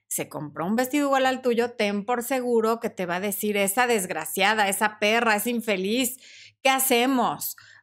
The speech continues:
Vamos a manchárselo, no te lo vuelvas a poner porque es una no sé qué". Y hay veces que la gente lo que quiere es quejarse, ¿no? No quieres que te den una solución. Y como eso, hay miles de ejemplos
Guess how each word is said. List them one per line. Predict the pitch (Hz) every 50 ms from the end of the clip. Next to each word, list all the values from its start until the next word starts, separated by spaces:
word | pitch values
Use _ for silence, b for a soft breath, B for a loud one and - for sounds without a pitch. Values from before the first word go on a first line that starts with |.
| B
Vamos | - 202 226 226 233 254 269 254
a | 277 254
manchárselo, | 233 214 202 196 196 - 226 226 226 226 226 - 214 185 175 175
no | 196 226 247 220
te | - 277
lo | 262 240
vuelvas | 226 226 220 247 240 -
a | - -
poner | - 196 185 196 208 233 226 233
porque | 220 190 - 220
es | 214 -
una | 247 240 226
no | 226 226
sé | 220 - 233
qué". | - - 262 247 b b b b b b b _ _ _ -
Y | 302
hay | 330 349
veces | 349 370 381 370 - 381 -
que | - 330
la | 294 277 269
gente | - 311 311 311 349 320
lo | 294 -
que | - - _
quiere | - 294 - 208
es | 208 -
quejarse, | - - - - - 320 320 - - - 160 - - _ _ _ _ _ _ _ _
¿no? | - 190 254 359 B B B B B B
No | 240 262 277 277
quieres | 277 302 302 294 302 302
que | - - 240
te | 240 233 226
den | 247 247 254
una | 262 254 254
solución. | 254 - 269 262 262 254 254 - 285 269 254 220 b b b b b b b _ -
Y | 233 240 226 -
como | - 254 240 233 240 254 262
eso, | 285 320 330 320 - 339 349 392 494 587 640 - _ -
hay | 240 247 247
miles | 247 254 277 320 359 392 415 381 302
de | 277 240
ejemplos | 233 - 262 254 240 226 247 254 285 415 480 - -